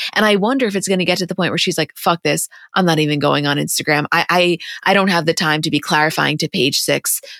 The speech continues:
whether or not the time frame of the photos they're posting are accurate." You know, it, it, it's interesting. It's like a, almost a strange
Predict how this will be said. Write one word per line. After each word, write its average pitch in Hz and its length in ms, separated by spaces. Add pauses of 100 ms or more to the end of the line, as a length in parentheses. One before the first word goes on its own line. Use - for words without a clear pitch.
(140)
whether 170 440
or 151 60
not 147 200
the 151 60
time 151 320
frame 143 200
of 135 100
the 147 120 (160)
photos 139 260
they're 139 120
posting 135 360
are 104 100
accurate." 95 480 (440)
You 196 100
know, 202 100
it, - 240
it, 202 140 (480)
it's 220 180
interesting. 262 400
It's 170 100
like 170 120
a, 170 260 (100)
almost 277 280
a 262 40
strange 208 200